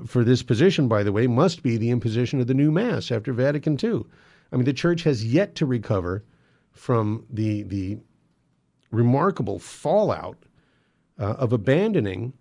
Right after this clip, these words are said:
her traditional liturgy, uh, her, her liturgical patrimony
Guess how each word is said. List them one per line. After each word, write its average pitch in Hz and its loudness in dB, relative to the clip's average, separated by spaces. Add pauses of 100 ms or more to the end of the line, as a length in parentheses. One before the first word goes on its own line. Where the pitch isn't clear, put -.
(140)
her 123 0
traditional 127 0
liturgy, 123 0
uh, 110 -6
her, 110 -4 (180)
her 120 -10 (180)
liturgical 127 0
patrimony 117 -2